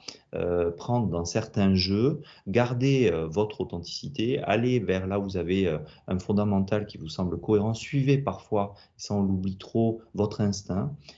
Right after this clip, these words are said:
Et, euh, et donc, du coup, là-dessus, nous, on a fabriqué, euh, les choses qu'on voulait fabriquer, on a refusé ce qu'on voulait pas fabriquer,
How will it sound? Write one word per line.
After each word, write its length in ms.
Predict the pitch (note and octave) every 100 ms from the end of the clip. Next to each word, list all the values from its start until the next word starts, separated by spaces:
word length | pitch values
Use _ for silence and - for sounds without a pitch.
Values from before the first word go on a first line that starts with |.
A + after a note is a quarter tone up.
| -
Et, 260 | G2 G#2 G2
euh, 320 | F#2 F2+ F2+ - -
et 100 | G2
donc, 260 | F#2+ A2 G#2+
du 140 | G2+
coup, 180 | G2 C3
là-dessus, 640 | G#2+ F#2 F#2+ - B2+ C#3 C#3+ - _ _ _ _ _ _ -
nous, 100 | A2
on 100 | G2+
a 100 | D#2+
fabriqué, 640 | G#2+ G2+ G#2 A#2+ A#2+ A#2+
euh, 100 | F2+
les 120 | F2
choses 240 | G2 B2 -
qu'on 120 | G2
voulait 220 | F2+ F#2
fabriquer, 460 | - E2+ E2+ - A2+
on 100 | E2+
a 60 |
refusé 440 | D#2+ A#2 - A2+ A2+
ce 80 |
qu'on 140 | - F2
voulait 160 | E2+
pas 140 | E2+ F#2
fabriquer, 680 | F2+ E2+ E2 G2 G2+ A#2